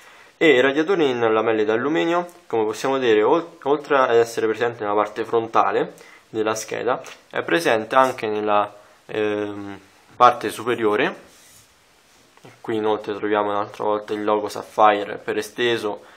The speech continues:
in colore argentato, ma è presente anche nella parte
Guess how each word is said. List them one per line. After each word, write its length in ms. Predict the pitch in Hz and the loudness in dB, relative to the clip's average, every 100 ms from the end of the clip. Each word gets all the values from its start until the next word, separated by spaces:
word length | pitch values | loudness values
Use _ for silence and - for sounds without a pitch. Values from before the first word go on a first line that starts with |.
| - _ | -20 _
in 160 | - 107 | -12 -10
colore 320 | - 110 104 | -2 0 0
argentato, 760 | 101 - 110 107 107 110 151 - - - - - - | -4 -8 -10 -4 -4 -4 -8 -10 -20 -20 -20 -20 -2
ma 260 | 160 175 | 2 2
è 140 | 170 160 | 2 -6
presente 560 | 190 180 151 147 147 | -6 -4 -4 -4 -2
anche 320 | 131 165 - | -2 -2 -6
nella 240 | 131 131 127 | -8 -4 -2
parte 560 | 107 104 - 107 - | -2 -4 -6 -12 -12